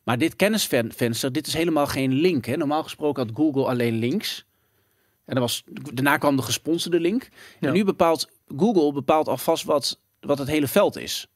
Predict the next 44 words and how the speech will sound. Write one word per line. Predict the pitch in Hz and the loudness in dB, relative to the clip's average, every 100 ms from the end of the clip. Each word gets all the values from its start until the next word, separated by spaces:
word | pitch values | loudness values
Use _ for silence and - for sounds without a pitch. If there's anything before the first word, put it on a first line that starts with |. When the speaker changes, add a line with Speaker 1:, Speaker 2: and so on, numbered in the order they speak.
| _ | _
Speaker 2:
Ja. | 139 131 | -8 -8
Speaker 1:
Wat, | 226 135 131 | -4 0 2
wat, | 135 - - | 2 -2 -6
en | 131 | -2
dan, | 117 | 0
dan | 113 117 | -2 -2
komen | 131 131 | 0 2
er | 117 | 0
onder | 156 170 | 2 -2
bepaalde | - 139 131 | 0 2 2
linkjes. | 123 131 120 131 | 2 0 -2 -6
En | 120 | -4
dan | 120 | -2
ga | |
ik | 117 | -2
naar | 120 | -2
de | 117 | -2
regering | 107 127 113 110 | -2 -2 -2 -2
van | 113 | -6
Botswana | 107 - - 95 95 90 | -4 -6 -2 -2 -2 -6
bijvoorbeeld. | 92 - 95 98 - - - | -8 -8 -8 -8 -16 -20 -8
Speaker 2:
Mhm. | 131 | -4
Speaker 1:
Pak | 110 | -4
gewoon | 117 110 | -4 -2
een | |
willekeurig | 107 107 117 110 101 | -2 -4 -4 -6 -4
land | 113 104 | -6 -6
natuurlijk. | 104 110 117 - - - - - _ _ | -10 -10 -10 -14 -20 -20 -20 -20 _ _
Eh, | 123 120 | -4 -2
ik | 139 | -2
mag | 151 - | -2 0
hier | 185 | 0
kiezen | 208 180 135 | 0 -2 -2
van | 135 | -2
wil | 131 | 2
je | 151 131 | 2 2
nul | 160 185 | 2 2
cases | - 156 135 123 | 2 0 -2 -6
of | 127 | -6
wil | 131 127 | -2 -2
je | 113 | -2
death, | 101 147 180 | -2 -2 -4
eh, | - - 156 147 | -6 -2 0 -2
zien. | 135 170 262 | 0 0 -2